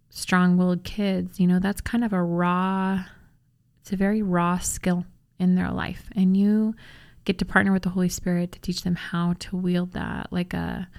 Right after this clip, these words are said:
like a weapon. Um, but responsibility with a weapon means that you know when to put it away. You know when to leave the sword in the sheath. You know when to pull it out and use it for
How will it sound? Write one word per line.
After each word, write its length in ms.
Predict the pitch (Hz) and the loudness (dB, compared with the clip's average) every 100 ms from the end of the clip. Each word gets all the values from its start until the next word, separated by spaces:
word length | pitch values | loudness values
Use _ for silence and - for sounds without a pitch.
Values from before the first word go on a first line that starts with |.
| - - - _ - | -20 -20 -20 _ -10
like 140 | 175 | -4
a 40 | 170 | -2
weapon. 600 | 175 175 92 202 185 - - _ _ _ _ _ _ - - - - | -2 -4 -4 -2 -4 -6 -20 _ _ _ _ _ _ -20 -18 -18 -6
Um, 480 | 180 190 190 185 - - 185 | -2 0 -2 -4 -8 -16 -2
but 200 | 196 196 - | 0 0 -2
responsibility 1000 | 185 190 - 196 202 190 196 214 208 185 | 0 0 2 2 2 0 0 2 2 0
with 160 | 180 | 0
a 60 | 185 | 0
weapon 360 | 185 196 196 185 | 0 0 2 2
means 260 | 185 185 | 2 0
that 120 | - | -4
you 160 | 185 190 | 0 2
know 140 | 190 | 4
when 160 | 190 185 | 2 0
to 60 | 180 | -2
put 220 | - - | -4 -4
it 100 | - | -4
away. 380 | - - - - - _ _ _ _ - | -6 -6 -8 -16 -20 _ _ _ _ 4
You 100 | 185 | 6
know 160 | 185 | 8
when 140 | 190 190 | 8 6
to 60 | 190 | 4
leave 520 | 185 185 190 190 - | 2 2 2 -2 -2
the 100 | 175 | -4
sword 300 | - 196 185 | 0 0 2
in 100 | 185 | 2
the 60 | |
sheath. 480 | 180 214 208 190 - 208 | 2 -2 -4 -8 -10 0
You 200 | 185 185 | 4 6
know 400 | 185 185 185 190 | 6 4 2 2
when 300 | 190 185 185 | 2 2 2
to 420 | - 190 185 185 | 0 0 0 0
pull 280 | 180 - 190 | -2 -2 0
it 100 | 190 | -2
out 380 | 185 185 185 - | -2 -2 -2 -2
and 520 | 190 180 180 185 180 - - - - | -2 0 2 2 2 -2 -14 -20 -4
use 400 | 175 175 190 190 | 2 6 6 4
it 200 | - 196 | -2 -6
for 600 | - 190 185 185 185 | -4 0 2 2 0